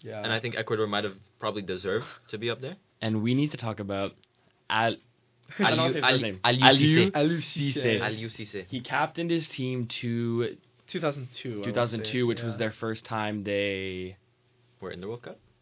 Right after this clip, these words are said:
Speaker 2: Was it?
Speaker 3: either they're in the World Cup, but in the
Speaker 1: Went to the
Speaker 3: knockouts, yeah.
Speaker 1: quarterfinals.
Speaker 3: Went to the
Speaker 1: Or
Speaker 3: quarterfinals.
Speaker 1: knockouts, yeah.
Speaker 3: And then he ca-, in twenty eighteen or nineteen, he got them to their first con-, um, afcon final. Then obviously he coached them to their first afcon win this past year,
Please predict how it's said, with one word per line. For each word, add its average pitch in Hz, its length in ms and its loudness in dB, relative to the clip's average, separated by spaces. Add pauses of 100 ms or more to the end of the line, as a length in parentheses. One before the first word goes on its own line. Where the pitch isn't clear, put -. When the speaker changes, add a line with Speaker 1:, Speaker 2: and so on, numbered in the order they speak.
(140)
Speaker 2:
Was 107 120 -14
it? 139 100 -14
Speaker 3:
either 123 200 0
they're 107 300 -2
in 123 120 -2
the 139 60 -4
World 156 140 -4
Cup, 165 100 -4
but 135 100 -4
in 117 60 -4
the 110 40 -4
Speaker 1:
Went 170 200 2
to 196 60 -2
the 160 80 -2
Speaker 3:
knockouts, - 100 -6
yeah. 156 400 2
Speaker 1:
quarterfinals. 120 180 -8
Speaker 3:
Went 131 140 0
to 147 80 -6
the 117 40 -12
Speaker 1:
Or 143 140 -2
Speaker 3:
quarterfinals. 143 320 2
Speaker 1:
knockouts, 123 280 -6
yeah. 123 200 -4
Speaker 3:
And 113 160 2
then 139 380 6
he 135 140 -4
ca-, 131 200 -2
in 127 220 0
twenty 123 680 -4 (460)
eighteen 135 320 -2
or 156 80 -2
nineteen, 110 420 -2
he 117 100 -2
got 104 200 -2
them 107 100 -10
to 113 80 -8
their 101 140 -4
first 98 540 -6
con-, - 220 -8
um, 98 400 -4
afcon 95 400 -6
final. 98 380 -8 (140)
Then 113 100 -2
obviously 110 760 -4 (160)
he 101 300 -8
coached 104 320 -10
them 104 180 -8
to 110 140 -10
their 95 260 -6 (300)
first 98 180 -10
afcon 90 440 -12
win 127 260 -6
this 110 140 -12
past 92 260 -14
year, 131 200 -10